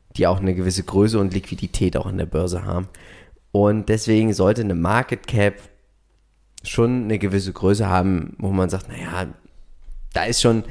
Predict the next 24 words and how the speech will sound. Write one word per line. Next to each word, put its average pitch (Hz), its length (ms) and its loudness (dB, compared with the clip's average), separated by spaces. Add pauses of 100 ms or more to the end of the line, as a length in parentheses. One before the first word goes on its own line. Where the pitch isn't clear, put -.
(200)
da 95 80 2
sind 98 180 0
dann 85 140 -4
Fonds 120 440 4
drin, 110 220 2
die 101 220 -6 (140)
gucken 101 200 0
sich 95 140 0
das 95 160 0
mal 101 120 0
an, 101 240 -2
E-T-F-Anbieter.“ 101 920 0 (360)
Aber 98 180 2
du 95 100 8
hast 131 160 2
halt 110 120 -2
oft - 200 -2
irgendwelche 104 400 2
Krauter, 143 720 2
so 113 180 0
unter 120 300 2
fünfhundert 127 400 2
Millionen 110 480 4
Do-, 107 240 4